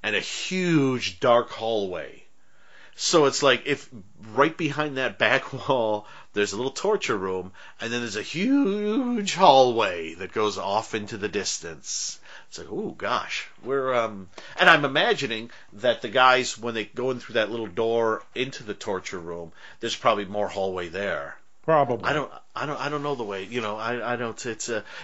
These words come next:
Speaker 1: it's an interesting setup to think about <laughs> the more you do. Like, how is that? What's that? I want a blueprint.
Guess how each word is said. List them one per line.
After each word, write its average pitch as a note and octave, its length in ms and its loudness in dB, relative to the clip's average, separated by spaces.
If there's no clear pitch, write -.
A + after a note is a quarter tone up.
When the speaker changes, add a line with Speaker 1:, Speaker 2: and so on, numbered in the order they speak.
Speaker 1:
it's - 160 -4
an C#3 80 0
interesting C3+ 400 -4
setup G#2+ 380 2
to F#2+ 80 -12
think G#2+ 240 -6
about F2 420 -8
<laughs> - 80 -6
the E3 100 8
more B2+ 200 6
you A2+ 120 2
do. A2 140 4
Like, - 160 -2
how G#3 220 4
is E3+ 80 -6
that? F3+ 240 2
What's F3+ 260 -2
that? F#3 260 -6
I D3 120 4
want E3+ 160 -2
a B2+ 40 -2
blueprint. G#2+ 760 0